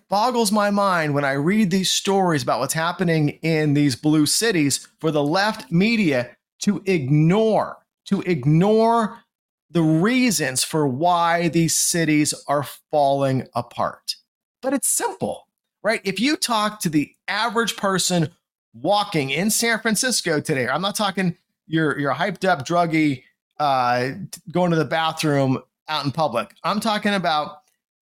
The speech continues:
your hardworking business owner that's been there, raised there, you know, legal immigrant, whatever it may be. And you ask them,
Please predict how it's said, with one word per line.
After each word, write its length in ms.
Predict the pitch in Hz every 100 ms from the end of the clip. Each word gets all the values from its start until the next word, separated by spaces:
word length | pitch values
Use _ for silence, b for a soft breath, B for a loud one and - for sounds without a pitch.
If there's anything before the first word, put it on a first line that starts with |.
| -
your 160 | 151
hardworking 760 | 131 175 196 208 196 196 208 175
business 400 | 190 180 185 170
owner 300 | 170 170 165
that's 200 | 135 -
been 300 | - 180 185
there, 220 | 185 175
raised 360 | 160 165 170 -
there, 220 | 165 165
you 140 | 139
know, 160 | 143 123
legal 360 | 139 196 190 -
immigrant, 400 | 180 170 165 175 127
whatever 340 | 135 180 196
it 100 | -
may 160 | 170 170
be. 340 | 151 147 - _ _ -
And 120 | 170
you 60 | 175
ask 420 | 214 262 285 -
them, 140 | -